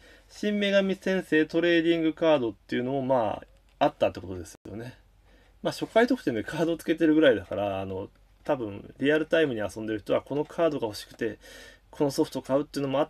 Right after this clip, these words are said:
たかなと思うけど、ただ、なんだろう、遊戯王の時のね、遊戯王フォーみたいにね、三種類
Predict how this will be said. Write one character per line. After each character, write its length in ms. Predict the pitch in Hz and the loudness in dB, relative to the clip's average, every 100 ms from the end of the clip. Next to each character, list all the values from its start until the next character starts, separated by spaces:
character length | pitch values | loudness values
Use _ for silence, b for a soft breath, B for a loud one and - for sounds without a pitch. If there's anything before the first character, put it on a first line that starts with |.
| - | -4
た 100 | 175 | -6
か 100 | 165 | -4
な 300 | 170 170 165 | -4 -4 -4
と 140 | 151 | -4
思 140 | 143 | -4
う 20 | 131 | -4
け 100 | 120 | -4
ど、 140 | 117 _ _ - | -6 _ _ -20
た 140 | - 180 | -6 0
だ、 240 | 147 - B B B B B | 0 0 B B B B B
な 80 | 143 | -4
ん 40 | |
だ 80 | 123 | -2
ろ 60 | 104 | -2
う、 40 | |
遊 240 | 139 202 220 | 0 0 -2
戯 200 | 226 233 | 0 4
王 280 | 165 120 | 6 6
の 100 | 104 | 4
時 220 | 95 110 98 | -2 -10 -8
の 100 | 95 | -8
ね、 160 | 104 | -6
遊 200 | 113 147 | 0 2
戯 180 | 160 170 | 2 4
王 160 | 170 156 | 4 4
フ 280 | - 180 170 | 2 2 2
ォ 20 | |
ー 20 | |
み 140 | 117 | 0
た 160 | - 92 | -4 -4
い 40 | |
に 120 | 90 92 | -6 -12
ね、 200 | 92 - _ b - | -14 -18 _ b -20
三 400 | - 175 180 175 | -8 0 0 0
種 240 | - 175 | -4 -2
類 300 | 135 90 - | -2 -4 -8